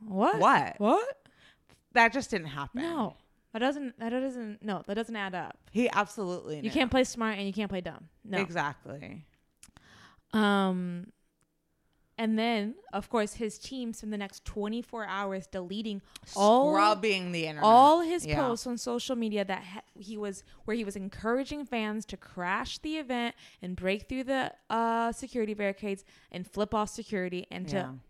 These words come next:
Speaker 1: rage.
Speaker 2: Yeah.
Speaker 1: And it's just, like, it's so devastating.
Speaker 2: I
Speaker 1: Like, a
Speaker 2: know.
Speaker 1: nine-year-old died.
Speaker 2: I know.
Speaker 1: And of
Speaker 2: It's
Speaker 1: cour-, and naturally now lawsuits are pouring in.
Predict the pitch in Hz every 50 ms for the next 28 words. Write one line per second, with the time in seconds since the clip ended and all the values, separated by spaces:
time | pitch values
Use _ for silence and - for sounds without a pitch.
0 | _ - 170 185 156 - 69 92 80 - - - - - 143 147 151 - _ -
1 | - - - - - - - - _ - - _ _ _ _ _ _ _ _ _
2 | _ _ _ _ _ _ _ _ _ _ _ _ _ _ _ _ _ _ _ _
3 | _ _ - 269 277 285 285 302 285 - - - 262 254 - - - 285 285 269
4 | 262 - - - 254 247 - - - - - 247 254 262 269 269 269 254 - 214
5 | 233 294 392 381 - - - - - - - - 226 226 233 - - - 254 247
6 | 226 214 208 202 262 339 370 349 294 214 185 190 190 190 190 185 - - _ -
7 | 196 180 - 196 180 202 277 349 370 - - - - - 214 - - - - -
8 | - - - 170 160 151 _ _ _ _ _ _ _ _ _ _ _ _ _ _
9 | _ _ _ _ _ _ _ - 226 226 240 226 - - - - - _ _ -
10 | 220 226 226 220 220 208 - - _ _ _ - 220 214 208 208 214 214 - 254
11 | 247 233 220 208 202 214 220 226 214 196 196 185 185 196 214 208 - - 240 240
12 | 240 214 - - 196 196 196 208 - _ _ - - - 202 196 208 220 233 247
13 | 247 226 202 202 190 196 202 220 247 262